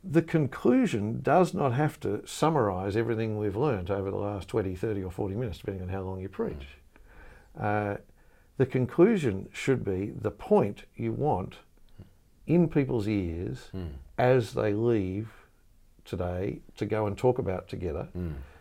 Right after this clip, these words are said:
Speaker 1: uh, or to go out into their week.
Speaker 2: Yeah.
Speaker 1: Now, so that might be,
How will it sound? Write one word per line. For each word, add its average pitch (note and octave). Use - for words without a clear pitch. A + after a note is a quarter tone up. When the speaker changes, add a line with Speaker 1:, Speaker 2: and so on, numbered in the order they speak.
Speaker 1:
uh, F2+
or F#2+
to F#2+
go G2+
out G2
into F#2+
their F#2+
week. G2+
Speaker 2:
Yeah. E2+
Speaker 1:
Now, A#2
so C#3
that E3+
might D3+
be, F#2+